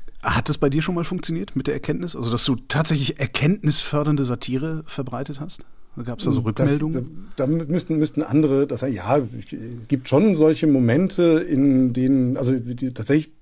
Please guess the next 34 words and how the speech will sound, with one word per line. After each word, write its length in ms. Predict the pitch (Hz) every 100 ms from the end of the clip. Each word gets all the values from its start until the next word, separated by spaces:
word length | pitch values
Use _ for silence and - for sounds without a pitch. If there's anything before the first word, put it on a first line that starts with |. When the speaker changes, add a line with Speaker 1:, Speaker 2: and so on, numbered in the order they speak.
| -
Speaker 2:
äh, 300 | 160 123 127
ernsthaft 460 | 107 156 156 -
befriedigend 420 | 110 107 160 156
ist 100 | 135
es 100 | 123
natürlich, 300 | 117 113 165
wenn 140 | 131 127
sich 160 | 113
jemand 460 | 139 127 117 107 -
meldet 340 | 107 127 139
und 140 | 165 120
sagt, 420 | 104 104 120 -
äh, 380 | 165 180 120 117 - - - - _
„Dank 280 | 110 107 101 _ _ -
diesem 200 | 123 107
Heft, 300 | 110 147 -
dank 140 | 113
diesem 260 | 104 120 110
Witz 160 | 151 -
oder 160 | 135
so 260 | 117 120 139
ist, 240 | - -
äh, 300 | 151 123 104
wurde 160 | 113 123
ich 80 | -
getröstet, 540 | - - 117 123 123
ist 120 | 110 113
mir 100 | 117
irgendetwas 400 | 107 120 107 101
aufgegangen“ 800 | - 123 123 120 110 117 113 113
oder, 260 | 107 110
oder 160 | - 104
dergleichen. 440 | 107 101 101 113
Das 180 | 95 -